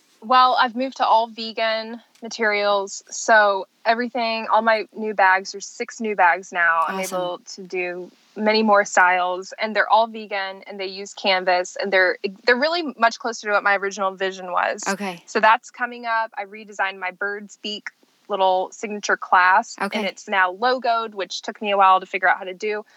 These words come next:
Speaker 1: But I've just improved U X, like, the user experience with my bags. They're now magnetic. They don't have to use this annoying push clasp. So just, like, a lot of improvements and being more ethical and being more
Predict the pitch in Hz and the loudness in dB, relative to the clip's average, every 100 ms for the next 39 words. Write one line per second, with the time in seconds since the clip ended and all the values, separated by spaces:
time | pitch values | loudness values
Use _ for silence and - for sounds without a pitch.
0 | _ _ 208 - 220 214 220 220 - 254 | _ _ 2 4 0 0 -10 -12 -8 -8
1 | 233 208 190 208 202 180 196 233 214 196 | -8 -10 -8 -2 2 2 2 -6 -8 -8
2 | 202 190 - - 190 196 202 214 202 202 | -4 -4 -4 -2 0 0 -2 -4 0 0
3 | 202 196 202 202 - - _ _ _ _ | 4 4 4 0 -10 -20 _ _ _ _
4 | 220 220 208 196 185 180 180 175 208 208 | -10 0 2 4 2 2 -2 -4 0 0
5 | 202 196 196 196 190 202 202 208 202 196 | 2 0 -2 -8 -8 -8 -12 -10 -10 -10
6 | 196 - 202 190 190 180 175 190 _ - | -12 -6 -2 2 4 2 0 -6 _ -16
7 | - 247 - - 220 202 202 - - 294 | 0 0 2 2 4 4 2 -4 -14 -12
8 | 269 - 370 294 262 247 240 254 247 240 | -8 -6 -2 0 0 -2 -12 -10 -10 -8
9 | 240 233 233 - 214 208 208 214 214 202 | -8 -8 -10 -4 0 0 -4 -8 -4 0
10 | - 202 196 202 196 190 190 190 190 185 | 0 0 -4 0 2 2 2 -2 -4 -2
11 | 196 190 185 180 180 | -2 -2 0 0 2